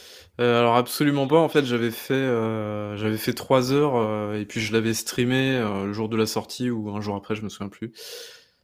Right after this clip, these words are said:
Et ensuite, je m'étais relancé une partie parce que je me suis dit, « Merde, quand même, c'est le dernier Arcane. » Et j'y ai joué sept heures ensuite. Et après, j'ai abandonné.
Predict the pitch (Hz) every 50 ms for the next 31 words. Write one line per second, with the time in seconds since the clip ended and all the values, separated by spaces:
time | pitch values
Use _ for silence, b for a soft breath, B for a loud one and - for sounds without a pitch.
0 | B _ - 120 123 123 - - 151 147 135 120 110 127 110 120 131 139 143 139
1 | - 147 131 127 127 123 110 - - 147 - 110 - - 110 98 107 107 - -
2 | 107 107 101 107 113 127 131 127 113 101 98 - - 107 120 127 123 117 - -
3 | 110 107 113 107 107 110 104 101 98 - - 123 127 147 156 151 143 - - 110
4 | 113 107 107 107 107 110 110 110 107 110 110 110 107 110 110 110 107 107 107 104
5 | 104 107 110 107 107 107 113 113 113 - - 165 160 - 170 165 165 156 135 117
6 | - - - 131 131 - - - - _ _ _ _ _ _ _ _ _ _ _
7 | _ _ _ _ _ _ - 127 127 123 113 113 - - 127 123 123 123 120 120
8 | 117 117 113 113 107 110 110